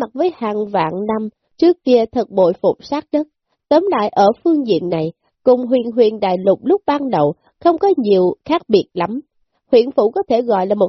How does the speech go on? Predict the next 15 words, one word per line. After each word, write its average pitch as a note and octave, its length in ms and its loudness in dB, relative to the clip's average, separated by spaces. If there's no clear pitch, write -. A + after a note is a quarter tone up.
thế C4 220 2
giới B3 200 2
khác, D#4+ 260 -6
có F#4+ 140 4
lẽ A#3+ 120 4
diện A3+ 220 0
tích G4+ 240 0
so C#4+ 120 2
với D#4 200 2
huyền G#3 200 2
huyền G3+ 240 -4
đại F3 140 0
lục F#3 220 0
nhỏ E3 180 0
hơn, G3+ 340 -2